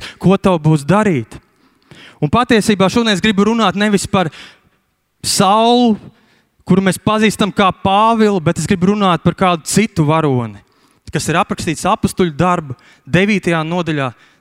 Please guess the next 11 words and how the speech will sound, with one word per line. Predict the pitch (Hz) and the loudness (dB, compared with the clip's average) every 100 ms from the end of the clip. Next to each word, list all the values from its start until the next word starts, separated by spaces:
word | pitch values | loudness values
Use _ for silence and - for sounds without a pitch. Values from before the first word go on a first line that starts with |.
| - | -8
no | |
desmitā | 131 156 180 175 147 135 | -2 0 -2 -4 -8 -6
līdz | 127 123 | -6 -6
astoņpadsmitajam | 151 143 123 - 123 123 113 | -8 -10 -12 -12 -12 -12 -12
pantam. | 123 120 120 113 107 _ _ _ _ _ _ _ _ _ _ _ _ _ _ _ _ | -10 -12 -12 -16 -20 _ _ _ _ _ _ _ _ _ _ _ _ _ _ _ _
Damaskā | 127 180 254 - 190 156 | -4 -2 -2 -2 -2 0
bija | 165 170 | -2 -2
kāds | 175 147 - | -2 -6 -4
māceklis | 147 156 170 - - 117 - - _ | -4 -2 -4 -6 -12 -16 -18 -20 _
vārdā | - 131 143 135 131 127 | -10 -4 -4 -4 -8 -8
Ananija, | 139 151 143 123 113 | -6 -6 -6 -8 -10